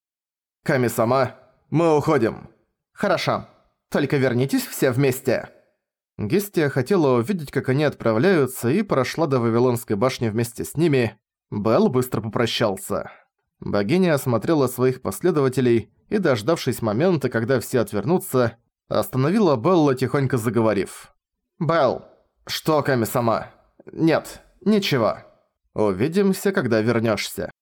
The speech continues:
одним взглядом передала Гестия, наклонив голову набок. Парень кивнул снова и вошёл в Вавилонскую башню.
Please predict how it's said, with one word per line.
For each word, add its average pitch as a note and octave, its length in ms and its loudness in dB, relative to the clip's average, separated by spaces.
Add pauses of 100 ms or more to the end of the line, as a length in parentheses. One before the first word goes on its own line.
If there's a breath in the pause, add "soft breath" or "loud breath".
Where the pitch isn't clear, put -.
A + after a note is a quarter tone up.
(640)
одним A#2 380 -2
взглядом C3 460 0
передала A2 360 0
Гестия, A#2+ 680 0 (340)
наклонив B2+ 600 0
голову A#2+ 380 0
набок. - 560 -2 (440)
Парень C#3 320 0
кивнул B2+ 400 0
снова C#3 440 0
и A#2 120 4
вошёл A#2+ 400 0
в B2 40 -4
Вавилонскую A#2 600 0
башню. B2+ 500 0